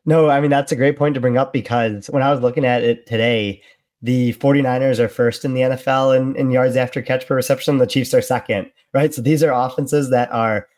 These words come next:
predicated on what you can do after the catch. And when you have, when, like, when you look at a, a game like Mahomes had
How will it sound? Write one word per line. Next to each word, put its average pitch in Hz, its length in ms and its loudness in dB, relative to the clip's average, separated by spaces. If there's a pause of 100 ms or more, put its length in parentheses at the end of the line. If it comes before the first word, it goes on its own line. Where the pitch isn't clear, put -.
predicated 117 640 -2
on 113 500 0 (200)
what 143 180 0
you 147 100 2
can 131 140 0
do 127 160 2
after 120 300 -2
the 110 80 -4
catch. - 440 -8
And 101 180 -6 (280)
when 123 200 0
you 135 180 2
have, 120 500 -2
when, 147 120 2
like, 147 160 2
when 139 120 2
you 160 120 2
look 151 180 0
at 127 100 2
a, 120 200 -4
a 135 80 -4
game 120 300 0
like 110 240 -4
Mahomes 117 400 -2
had 101 380 -4